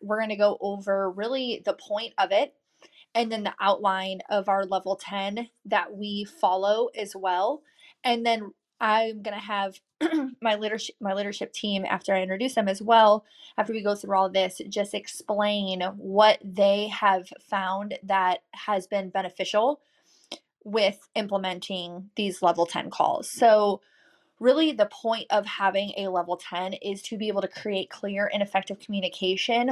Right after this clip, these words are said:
within the leadership team. So this is something that we set, we do ours bi-weekly. You could do them every single week.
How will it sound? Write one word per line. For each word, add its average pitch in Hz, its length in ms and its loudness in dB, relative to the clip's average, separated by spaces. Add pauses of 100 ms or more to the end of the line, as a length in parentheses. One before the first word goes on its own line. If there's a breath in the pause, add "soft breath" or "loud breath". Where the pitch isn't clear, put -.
(100)
within 214 540 -4
the 202 100 0
leadership 185 720 -4
team. - 480 -8 (600 loud breath)
So 220 420 6
this 208 240 -4
is 254 100 0
something 220 340 -6
that 185 200 -6
we 202 180 -6
set, 196 540 0 (640)
we 247 240 -2
do 269 200 0
ours 196 440 2
bi-weekly. 185 720 -4 (920)
You 240 180 2
could 233 240 2
do 240 160 0
them 226 260 4
every 202 220 0
single 247 340 2
week. 269 300 -6